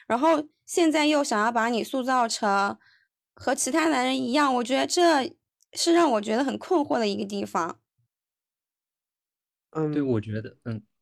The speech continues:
Speaker 2: 不过我可以理解，就是，
Speaker 1: 你又理解，
Speaker 2: 我可以理解。
Speaker 1: Logan，你又理解，你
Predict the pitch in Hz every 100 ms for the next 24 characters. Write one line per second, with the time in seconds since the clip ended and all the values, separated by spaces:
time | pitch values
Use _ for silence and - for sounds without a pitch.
0 | _ _ _ - - 175 170 151 165 156
1 | 127 127 131 - _ _ - 143 147 131
2 | - _ _ - - 330 427 466 320 -
3 | - 330 294 571 480 311 392 349 294 302
4 | 392 311 269 403 240 226